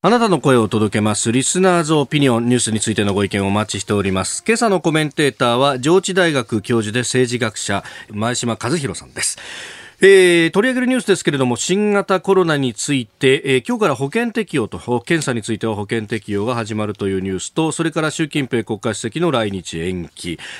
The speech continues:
えー、さらにアリ-、アメリカカリフォルニア州は非常事態宣言をこの新型肺炎で出しております。えー、キーワード、ダレン・タンさん。これは一体誰だと。えー、そしてアメリカ大統領選についても取り上げてまいります。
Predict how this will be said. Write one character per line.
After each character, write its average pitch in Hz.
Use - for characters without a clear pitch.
え 147
ー、 143
さ 147
ら 139
に 131
ア 107
リ-、 143
ア 117
メ 147
リ 165
カ 160
カ 147
リ 147
フ 175
ォ 185
ル 190
ニ 196
ア 196
州 127
は 127
非 123
常 160
事 190
態 214
宣 190
言 107
を 85
こ 104
の 101
新 113
型 104
肺 104
炎 87
で 98
出 101
し -
て 98
お 82
り 76
ま 78
す。 -
え 143
ー、 143
キ 226
ー 240
ワ 226
ー -
ド、 117
ダ 117
レ 202
ン・ 196
タ 151
ン 117
さ -
ん。 -
こ 104
れ 113
は 117
一 104
体 90
誰 127
だ -
と。 -
え 165
ー、 -
そ 185
し 165
て 220
ア 143
メ 143
リ 139
カ 127
大 117
統 110
領 104
選 95
に 92
つ -
い 95
て 165
も 196
取 143
り -
上 101
げ 92
て 98
ま 87
い 69
り 67
ま 73
す。 -